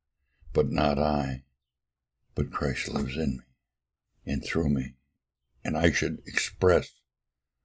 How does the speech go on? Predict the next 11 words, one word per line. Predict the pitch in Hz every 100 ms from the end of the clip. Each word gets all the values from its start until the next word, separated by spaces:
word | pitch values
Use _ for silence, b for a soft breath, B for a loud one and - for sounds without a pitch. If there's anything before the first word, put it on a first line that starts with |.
| _
who | 95 85
Jesus | 82 76 - -
Christ | - 69 69 65 -
is | 67 65
to | - 71
the | 65
world. | 71 69 60 60 _ _ _ _ _ _ _ _ _ _
For | - 85
we | 82 104 113 120
who | 117 92 98 92
live | 85 92 90 82 78 67